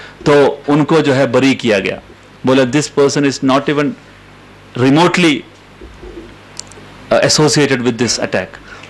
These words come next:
उनको बरी किया गया। अफजल गुरु के बारे में आप जानते हैं, उनके खिलाफ जो, जो, जो evidence था, क्या evidence था, मैं उसके बारे में तफसीली आपके सामने रखना चाहूँगा। Parliament attack,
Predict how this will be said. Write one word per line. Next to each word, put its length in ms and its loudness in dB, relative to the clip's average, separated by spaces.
उनको 220 2
बरी 240 0
किया 240 -2
गया। 180 -8
अफजल 340 2
गुरु 280 2
के 100 2
बारे 260 4
में 200 2
आप 200 2
जानते 320 2
हैं, 60 2
उनके 260 0
खिलाफ 340 2
जो, 140 0
जो, 360 -2
जो 120 0
evidence 400 2
था, 260 -4
क्या 140 2
evidence 380 0
था, 200 -6
मैं 80 2
उसके 200 0
बारे 220 4
में 120 0
तफसीली 380 -2
आपके 280 0
सामने 280 0
रखना 260 0
चाहूँगा। 380 -4
Parliament 500 2
attack, 340 -2